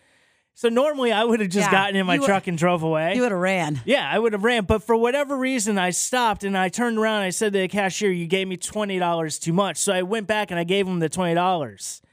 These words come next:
Speaker 1: And then I felt good about myself.
Speaker 2: That's actually very good news. I can't believe that, Walmart Jeff.
Speaker 1: I don't know why. It just put a smile on my face for the rest of the day.
Speaker 2: There's a lesson somewhere here. I'm, I'm not
Speaker 1: Somewhere.
Speaker 2: quite
Speaker 1: I
Speaker 2: sure
Speaker 1: don't
Speaker 2: what
Speaker 1: know
Speaker 2: it
Speaker 1: where.
Speaker 2: is, but the lesson is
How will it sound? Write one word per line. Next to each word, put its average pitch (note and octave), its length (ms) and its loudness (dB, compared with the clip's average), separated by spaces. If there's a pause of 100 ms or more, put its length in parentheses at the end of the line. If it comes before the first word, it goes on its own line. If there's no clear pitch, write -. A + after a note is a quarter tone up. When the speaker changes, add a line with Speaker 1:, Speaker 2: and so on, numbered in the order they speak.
Speaker 1:
And F#3 120 -2
then A3 80 0
I A3+ 60 -2
felt B3 220 -2
good G4 140 -2
about D3+ 220 -4
myself. B2+ 480 -8
Speaker 2:
That's E4 160 -2
actually F#4 320 -2
very C#4+ 240 -2
good C#4 120 -4
news. A#3 520 -2
I G#3 100 -4
can't G3 240 -2
believe A#3+ 280 -4
that, E3 120 -4
Walmart C3+ 300 -2
Jeff. F#2 240 -6
Speaker 1:
I C4 160 2
don't D#4 160 -2
know D#4 100 0
why. D4 220 -2
It F#3+ 80 -6
just - 160 -12
put B3+ 160 -4
a A#3+ 40 -6
smile B3 500 -2
on A#3+ 140 -2
my A3+ 140 -2
face A#3 320 -4
for F#3+ 140 -6
the F3+ 60 -4
rest F#3 220 -6
of G3+ 60 -8
the G3 80 -6
day. F#3+ 240 -6
Speaker 2:
There's F4+ 200 0
a G#4 80 2
lesson D4 640 -2
somewhere G#3 360 -4
here. F3 220 2
I'm, G#3+ 240 2
I'm A#3 80 -2
not B3+ 80 2
Speaker 1:
Somewhere. G#3 160 -6
Speaker 2:
quite C4+ 160 -2
Speaker 1:
I - 20 -4
Speaker 2:
sure C4+ 120 -2
Speaker 1:
don't B3+ 40 -2
Speaker 2:
what B3 80 2
Speaker 1:
know A3 60 0
Speaker 2:
it G#3+ 60 -2
Speaker 1:
where. B3 140 6
Speaker 2:
is, B3+ 100 -2
but - 280 -6
the G#3+ 80 -8
lesson C4 320 -2
is A#3+ 420 -4